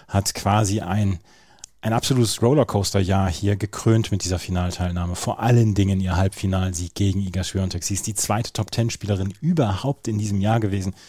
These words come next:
die Iga Swiatek besiegen konnte. Vorher war es nur Ash Barty. Und Aryna Sabalenka ist, ähm, in, durch dieses Jahr gegangen. Am Anfang haben wir darüber gesprochen, wir konnten zwischendurch nicht hinschauen,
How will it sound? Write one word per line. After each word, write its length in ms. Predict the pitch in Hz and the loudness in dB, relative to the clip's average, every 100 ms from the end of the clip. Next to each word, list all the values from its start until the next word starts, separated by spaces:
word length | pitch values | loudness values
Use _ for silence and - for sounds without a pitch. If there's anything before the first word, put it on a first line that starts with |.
| - - _ - | -20 -20 _ -10
die 120 | 143 | -2
Iga 160 | 110 | 0
Swiatek 480 | 101 - 98 95 92 | 0 2 0 0 -4
besiegen 320 | 98 87 123 | -4 -2 -2
konnte. 260 | 92 90 87 | -2 -4 -6
Vorher 360 | - 104 90 90 | -4 -2 0 0
war 80 | |
es 100 | 90 | -2
nur 140 | 98 92 | -2 -4
Ash 160 | 85 | -4
Barty. 340 | - 120 - 90 - - - | -2 -2 -2 -8 -12 -20 -20
Und 380 | - 101 95 - 107 | 0 0 0 -2 -2
Aryna 320 | 104 113 104 | 2 2 4
Sabalenka 560 | 107 95 95 117 123 | 2 2 2 2 0
ist, 480 | 107 117 104 - - | 0 -2 -2 -2 -4
ähm, 420 | 104 98 95 95 95 | 0 2 2 0 -4
in, 240 | 139 143 107 | -10 -12 -12
durch 180 | - 107 | -8 -6
dieses 340 | - 107 98 110 | -4 -2 0 2
Jahr 220 | 98 123 | 2 0
gegangen. 520 | 113 117 120 156 143 - | 0 0 2 0 -2 -4
Am 160 | 101 | -2
Anfang 360 | 92 127 127 101 | 0 -2 -2 -2
haben 200 | 110 107 | 0 0
wir 60 | 104 | -2
darüber 260 | 101 98 | 0 -2
gesprochen, 340 | 95 - 113 104 | -4 -4 -2 -2
wir 80 | |
konnten 340 | 98 117 110 107 | -2 -4 -2 -4
zwischendurch 480 | 110 101 104 117 - - - - | -4 -4 -2 -2 -4 -18 -20 -2
nicht 280 | 107 - - | -2 -2 2
hinschauen, 720 | 160 220 - - 87 87 | 4 4 2 -2 -2 -4